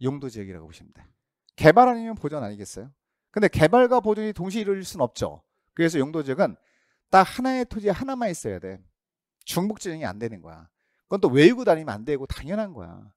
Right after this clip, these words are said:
개념이 잡히면. 그럼 제일 먼저 해야 될 게 뭐예요?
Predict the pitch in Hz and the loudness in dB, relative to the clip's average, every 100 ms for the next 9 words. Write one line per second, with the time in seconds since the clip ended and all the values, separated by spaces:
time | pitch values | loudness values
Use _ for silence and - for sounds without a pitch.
0 | _ - 147 160 131 110 101 123 254 - | _ -6 -4 -4 -6 -10 -6 0 0 -2
1 | _ _ _ - 226 - 202 254 254 139 | _ _ _ -8 -4 6 8 8 4 2
2 | 135 202 226 233 208 196 156 120 120 107 | 2 2 0 0 0 -4 -6 -2 -2 -2
3 | 196 | -4